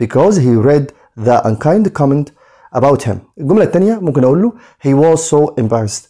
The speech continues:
السبب التاني إن هو كان إيه؟ محرج. يبقى أنا عندي جملتين كده أقدر أكتبهم في السؤال الأول. السؤال اللي بعده يقول هنا: آه، "Answer why the writer was embarrassed about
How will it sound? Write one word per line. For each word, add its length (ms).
السبب 280
التاني 340
إن 60
هو 120
كان 180
إيه؟ 280
محرج. 360
يبقى 100
أنا 80
عندي 160
جملتين 380
كده 180
أقدر 280
أكتبهم 360
في 160
السؤال 240
الأول. 280
السؤال 220
اللي 120
بعده 240
يقول 260
هنا: 260
آه، 400
"Answer 200
why 340
the 360
writer 400
was 240
embarrassed 520
about 460